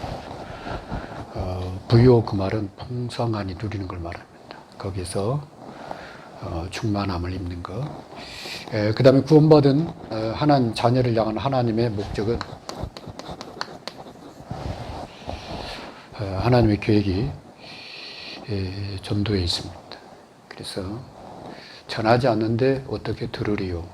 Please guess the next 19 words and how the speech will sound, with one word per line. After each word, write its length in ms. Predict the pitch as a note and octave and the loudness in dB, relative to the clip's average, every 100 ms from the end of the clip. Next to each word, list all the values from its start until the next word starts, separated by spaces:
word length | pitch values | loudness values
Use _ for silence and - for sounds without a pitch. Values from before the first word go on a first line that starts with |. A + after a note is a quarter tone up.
| - | -10
듣지 300 | - - C3+ | -8 -2 0
않는데 320 | G#2+ G#2+ G#2+ | 0 0 -2
어떻게 260 | F#2+ G#2 G2+ | -2 -2 -4
구원을 480 | G2+ - G2+ G2+ G2+ | -4 -4 -4 -4 -6
받으리요?" 540 | - - F#2+ F2+ E2+ | -10 -8 -6 -4 -6
그랬거든요. 580 | - G2+ - F#2+ F#2 A#2 | -8 -12 -10 -12 -10 -10
그래서 280 | - - A2 - - - - - - | -10 -10 -10 -12 -18 -18 -18 -18 -16
"전하는 500 | - A#2 A2 A#2 A2+ | -4 2 6 6 4
자의 280 | A2 G#2 G2+ | 2 0 -2
발이 280 | G2+ G2 G2 | -4 -4 -4
아름답다." 840 | F2 F#2+ F#2 F#2+ - - F#2 F#2 - | -4 -4 -6 -8 -10 -8 -8 -8 -12
그렇게 480 | - - F2+ G2 A#2 - - - | -14 -14 -12 -10 -12 -14 -18 -18
성경에는 540 | - A#2 G#2 F#2 E2+ F2 | -10 -6 -4 -4 -6 -8
표현을 280 | B2 A2 | -10 -10
하고 160 | G2 - | -12 -10
있습니다. 360 | - - - - - - - - - - - - - - - - - | -10 -10 -14 -16 -16 -18 -18 -16 -16 -16 -20 -20 -20 -20 -20 -18 -12
그래서 320 | - - G2+ - - - | -10 -8 -10 -12 -14 -12
하나님의 600 | - D3 D3 C#3+ C3+ B2 | 0 6 6 6 4 0
목적은 540 | A2 A2+ - G#2 B2+ | -2 -4 -6 -4 -4